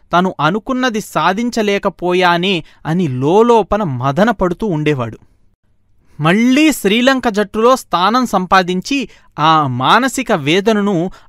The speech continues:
అంతమొందించాలని బలంగా నిశ్చయించుకున్నాడు. ఈసారి శ్రీలంక జట్టు సెలెక్టర్లకు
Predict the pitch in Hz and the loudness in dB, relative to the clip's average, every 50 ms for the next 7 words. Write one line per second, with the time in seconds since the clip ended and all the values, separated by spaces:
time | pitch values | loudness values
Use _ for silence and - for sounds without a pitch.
0 | _ - 131 143 160 196 196 - 277 269 262 247 220 208 196 202 196 180 - 180 | _ -6 -2 -2 -2 -2 0 0 0 0 0 -2 -2 0 0 -2 -2 0 0 0
1 | 160 156 156 165 214 226 185 196 208 - - _ _ - 131 117 131 135 151 190 | 0 0 0 -2 -2 -2 -2 -4 -4 -8 -12 _ _ -14 -6 -2 0 2 4 2
2 | 233 240 233 202 180 175 220 240 190 170 - - 269 254 202 165 - - 156 135 | 2 2 2 2 2 2 4 2 0 -2 -2 -2 -2 0 0 -2 -2 -4 -4 -4
3 | 123 120 117 110 - _ _ _ _ _ _ _ _ _ _ _ _ _ _ _ | -4 -4 -6 -8 -12 _ _ _ _ _ _ _ _ _ _ _ _ _ _ _
4 | _ _ _ _ _ - 220 240 220 - 247 226 247 269 262 233 220 240 233 - | _ _ _ _ _ 0 0 0 0 0 0 2 2 2 2 2 0 -2 -4 -8
5 | - _ _ - - - 185 185 226 247 262 277 294 277 240 - 233 190 202 202 | -12 _ _ -16 -8 -4 0 0 2 2 4 2 2 2 2 -2 0 0 0 -2
6 | - - 214 - - 185 185 208 - - - 208 196 196 185 - 190 175 175 196 | -2 -4 -6 -2 0 0 0 0 0 0 0 2 2 0 -2 -2 -2 0 0 0
7 | 202 | 0